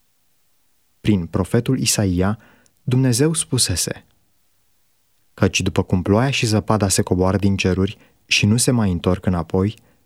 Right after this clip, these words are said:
ci udă pământul și-l fac să rodească și să o drăslească, pentru ca să dea sămânță semănătorului și pâine celui ce mănâncă, tot așa și cuvântul meu care iese din gura mea nu se întoarce la mine fără rod,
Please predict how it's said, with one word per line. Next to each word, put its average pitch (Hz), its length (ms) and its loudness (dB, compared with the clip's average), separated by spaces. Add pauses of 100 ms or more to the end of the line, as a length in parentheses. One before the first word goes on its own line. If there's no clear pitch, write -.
(180)
ci - 240 0
udă 143 240 0
pământul 127 460 0
și-l 98 200 0
fac 113 260 -2
să - 120 2
rodească 107 460 0
și 95 140 -2
să - 140 0
o 95 80 2
drăslească, 92 680 -2 (340)
pentru 123 260 0
ca 123 100 0
să 127 140 0
dea 139 140 2
sămânță 131 480 0
semănătorului 92 720 0
și 98 180 0
pâine 101 360 2
celui 92 240 0
ce - 120 -4
mănâncă, 95 520 0 (640)
tot 156 180 0
așa 104 420 0 (400)
și - 160 0
cuvântul 113 540 2
meu 107 240 2
care 101 220 -2
iese 101 240 0
din 98 180 2
gura 98 200 2
mea 98 280 0 (300)
nu 143 200 0
se 120 180 0
întoarce 101 460 -2
la 95 120 0
mine 95 200 0
fără 95 260 -2
rod, 87 340 -4